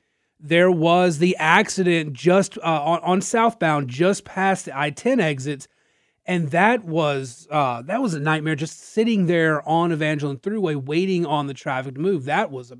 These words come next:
a pain. Uh, and, you know, just the typical morning traffic. I hate, I hate traffic so much. I, I don't like dealing with other people and yelling at other people who are driving just egregiously. All of you are terrible drivers, apparently. But it's not as bad as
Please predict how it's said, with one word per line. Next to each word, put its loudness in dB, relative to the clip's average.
a -16
pain. -6
Uh, -4
and, 0
you -6
know, -8
just -10
the -16
typical -4
morning -2
traffic. -8
I -10
hate, -4
I -8
hate -4
traffic -12
so -8
much. -14
I, -8
I -6
don't -6
like -6
dealing -10
with -10
other -8
people -8
and -14
yelling -10
at -16
other -14
people -8
who -14
are -12
driving -6
just -16
egregiously. 0
All 0
of -4
you -2
are -6
terrible -4
drivers, -6
apparently. -8
But -2
it's -8
not 0
as -4
bad 0
as -4